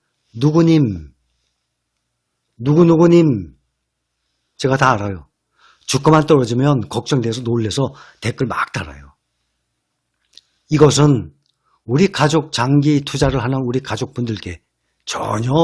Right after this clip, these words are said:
도움이 안 됩니다. 주가가 떨어지면 누구를 막론하고 대부분 불안한 마음이 생기게 돼 있어요. 그러한 마음을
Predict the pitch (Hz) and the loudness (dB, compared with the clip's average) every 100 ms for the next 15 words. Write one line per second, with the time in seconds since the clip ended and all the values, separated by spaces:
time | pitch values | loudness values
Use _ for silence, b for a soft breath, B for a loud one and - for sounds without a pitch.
0 | 156 143 147 139 143 135 113 95 71 - | 0 0 -2 0 0 -2 -6 -10 -16 -20
1 | 73 _ _ _ _ _ _ B B B | -20 _ _ _ _ _ _ B B B
2 | B - - 180 202 170 143 104 113 135 | B -4 2 2 2 2 2 2 0 0
3 | 120 78 _ _ _ _ - 117 127 175 | 0 -6 _ _ _ _ -8 -2 0 2
4 | 202 135 107 92 92 120 135 139 _ - | 2 0 -4 -8 -6 -2 -2 -6 _ -4
5 | 120 131 139 110 B B _ - 113 139 | -2 0 0 -2 B B _ -6 -2 0
6 | 160 160 147 143 147 143 139 127 110 104 | 0 0 0 0 0 -2 -4 -8 -8 -10
7 | 87 98 - 80 76 _ _ _ _ _ | -10 -10 -10 -14 -18 _ _ _ _ _
8 | _ b b b - 120 135 185 175 123 | _ b b b -4 2 4 4 2 2
9 | 117 143 143 - | 0 0 0 -4